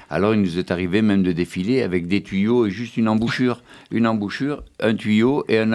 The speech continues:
et un, <coughs> un entonnoir en bout.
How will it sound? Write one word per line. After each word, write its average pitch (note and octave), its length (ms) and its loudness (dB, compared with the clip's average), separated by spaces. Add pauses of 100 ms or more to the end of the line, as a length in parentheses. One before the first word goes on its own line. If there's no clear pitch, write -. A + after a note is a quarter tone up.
et F#2+ 460 2
un, E2+ 340 0 (160)
<coughs> - 180 -8
un A2 140 2
entonnoir A#2 560 2
en A2+ 80 2
bout. A2+ 240 0